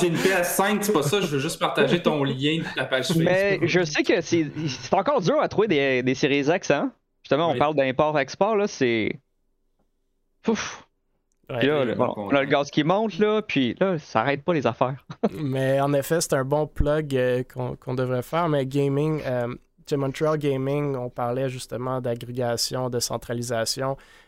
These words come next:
Speaker 3: Euh, vous aviez un super, une super belle idée de calendrier qui montre tous les événements lan, euh, et cetera sur votre site web, fait que j'imagine que ça revient, euh, petit à petit.
Speaker 2: Ouais.
Speaker 3: Donc, euh, absolument,
Speaker 2: L'idée, c'est
Speaker 3: allez, allez
Speaker 2: que
Speaker 3: les suivre sur Facebook et sur leur site web, là.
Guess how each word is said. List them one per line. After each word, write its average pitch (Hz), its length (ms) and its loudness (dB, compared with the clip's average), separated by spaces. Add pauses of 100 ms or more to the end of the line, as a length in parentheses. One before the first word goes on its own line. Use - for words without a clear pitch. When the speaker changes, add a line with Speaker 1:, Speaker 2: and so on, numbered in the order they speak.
(140)
Speaker 3:
Euh, 120 100 0
vous 120 160 -6
aviez 123 280 0
un 127 120 0
super, 123 320 -2 (140)
une 131 120 -6
super 135 260 -4
belle 131 240 -2
idée 131 220 -2
de 131 100 -2
calendrier 123 760 -2
qui - 160 -10
montre 120 300 -6
tous - 100 -14
les 123 160 -6
événements 117 380 -4
lan, 123 460 -2
euh, 117 200 -6
et - 80 -12
cetera 123 300 -4
sur 127 180 -6
votre 120 180 -6
site - 220 -10
web, 127 200 -4
fait 117 100 -8
que 117 60 -8
j'imagine 117 360 -6
que 127 60 -4
ça 120 140 -4
revient, 120 520 -8 (480)
euh, 113 400 -4 (180)
petit 127 280 -4
à 123 80 -2
petit. 123 340 -2
Speaker 2:
Ouais. 208 140 4
Speaker 3:
Donc, 123 400 -4
euh, 120 360 -2
absolument, 143 420 2
Speaker 2:
L'idée, 147 100 4 (320)
c'est - 80 -8
Speaker 3:
allez, 139 100 4
allez 131 140 4
Speaker 2:
que 123 60 4
Speaker 3:
les 120 80 4
suivre 139 200 -2
sur 131 200 -6
Facebook 123 480 -8
et 127 40 -8
sur 123 220 -10
leur 113 160 -6
site - 240 -10
web, 131 240 -8
là. 147 60 -10